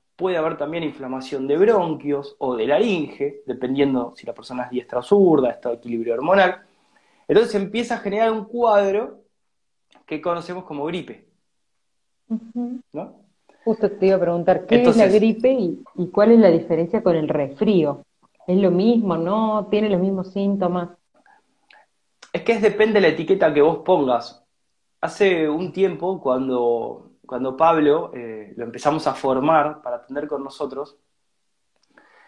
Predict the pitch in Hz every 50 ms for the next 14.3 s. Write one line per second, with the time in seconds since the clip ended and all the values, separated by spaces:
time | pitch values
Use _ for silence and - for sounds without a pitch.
0 | _ - 156 175 190 196 175 170 175 170 165 - 151 147 147 175 175 180 170 170
1 | - 180 180 175 151 165 185 190 180 160 156 143 160 165 165 165 - - 131 123
2 | 123 120 120 - - - - 143 151 160 156 151 147 143 143 - - 170 165 -
3 | - - - 135 143 151 156 - - 165 156 147 - 147 147 147 - - 165 160
4 | 143 127 131 127 127 - 123 120 135 156 156 147 147 147 151 165 180 180 202 190
5 | 170 170 175 170 - - 160 160 165 170 165 160 - - - 135 135 139 156 165
6 | 175 185 185 - - 160 147 151 156 147 151 - 165 147 147 139 131 143 143 -
7 | 175 - - - - _ _ _ _ _ _ _ _ _ _ _ _ _ _ _
8 | - - 156 190 208 196 185 185 - 190 180 165 151 143 - - - _ _ -
9 | - _ _ - 175 185 175 151 143 151 147 151 165 165 - 226 240 226 226 208
10 | 202 202 208 214 208 196 202 - 185 185 - - 208 196 190 202 202 202 - 196
11 | 180 156 131 123 - - - - 151 - - 185 175 170 160 165 190 208 202 -
12 | 196 175 - - 156 139 147 170 185 185 - 170 151 147 - - 135 131 127 117
13 | - _ - - - 120 127 - 202 185 196 196 190 - - 151 151 147 165 160
14 | 143 117 - - _